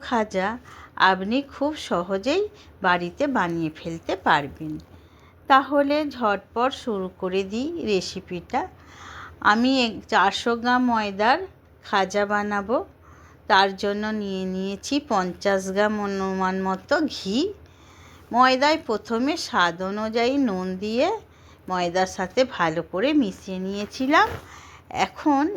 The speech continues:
ঘি দিয়ে ময়দায় ভালো করে ময়ান দিতে হবে। ময়ান দেওয়া হয়ে গেলে হাতে ময়দা নিয়ে শক্ত করে মুঠো করে দেখবেন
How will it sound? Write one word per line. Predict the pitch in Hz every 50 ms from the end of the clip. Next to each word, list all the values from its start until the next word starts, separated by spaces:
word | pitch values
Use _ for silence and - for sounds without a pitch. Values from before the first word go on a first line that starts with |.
| 277 240 -
ঘি | - 196 202 202 185 202
দিয়ে | 233 240 254 277 320 349 330 277
ময়দায় | 214 196 190 185 185 185 202 214 220 214 220 294 359 - - - - - _ -
ভালো | - - 185 180 180 180 208 240 240 - -
করে | 240 220 226 277 339 339 285
ময়ান | 196 180 175 175 165 170 170 165
দিতে | 165 165 - - 311 370 339 -
হবে। | 190 151 135 139 - 135 131 143 - - - - - - - - - - -
ময়ান | 226 240 240 247 247 254 254 240 247
দেওয়া | 247 247 247 247 240 247 -
হয়ে | 214 208 208 214 220 226 214
গেলে | 226 233 226 226 226 233 233 233 233 233 - - - - - -
হাতে | - 180 185 190 - - - 240 247 262 277 285 294 - - - - - - 185
ময়দা | 185 185 190 196 202 190 208 220 233 247 247
নিয়ে | 254 247 233 214 220 226 - -
শক্ত | - 233 233 240 240 - - - - 277 269 277 -
করে | 269 269 269 294 320 370 415 403 - - - - - - -
মুঠো | 185 185 185 185 - - 233 233 233
করে | - 247 254 285 302 269 208 202
দেখবেন | 190 190 185 180 185 202 254 320 403